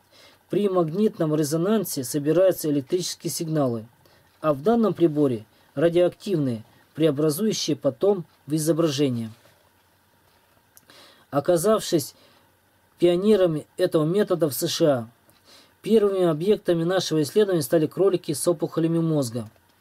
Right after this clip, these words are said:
Работа была широко разре-, рекламирована медицинскими журналами. В то время и в больнице Джона Хопкинса, и в других местах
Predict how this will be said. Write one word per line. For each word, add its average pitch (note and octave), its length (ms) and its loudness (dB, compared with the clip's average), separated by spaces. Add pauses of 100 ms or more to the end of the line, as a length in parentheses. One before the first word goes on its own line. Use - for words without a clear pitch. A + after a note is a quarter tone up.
(280)
Работа F3+ 440 0
была E3+ 240 2
широко F3 640 0
разре-, D#3+ 560 0
рекламирована D#3+ 800 0
медицинскими D3 760 -4
журналами. C3+ 640 -2 (540)
В - 80 -20
то D#3+ 120 0
время G#3 340 2
и - 20 2
в D3 60 -4
больнице F3 440 -2
Джона E3 340 0
Хопкинса, C3+ 680 -4 (400)
и D#3+ 80 -2
в D#3 40 -4
других F#3 360 -2
местах E3+ 500 -2